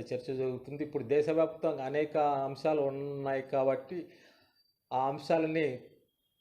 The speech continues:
పక్కకు తప్పించేందుకే కుట్రపూర్తికంగా కొన్ని రాజకీయ పార్టీలు ఈ విధంగా చేశాయనే అధికార ప్రతిపక్షాలు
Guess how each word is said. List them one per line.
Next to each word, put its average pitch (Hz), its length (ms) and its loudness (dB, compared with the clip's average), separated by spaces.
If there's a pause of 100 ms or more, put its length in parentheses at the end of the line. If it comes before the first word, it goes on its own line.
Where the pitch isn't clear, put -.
(420)
పక్కకు 156 320 2
తప్పించేందుకే 165 840 0
కుట్రపూర్తికంగా 151 1400 0 (340)
కొన్ని 147 460 -2 (600)
రాజకీయ 151 380 0
పార్టీలు 143 360 0
ఈ 139 60 2
విధంగా 143 340 2 (100)
చేశాయనే 135 640 -2
అధికార 131 420 0
ప్రతిపక్షాలు 123 1200 -6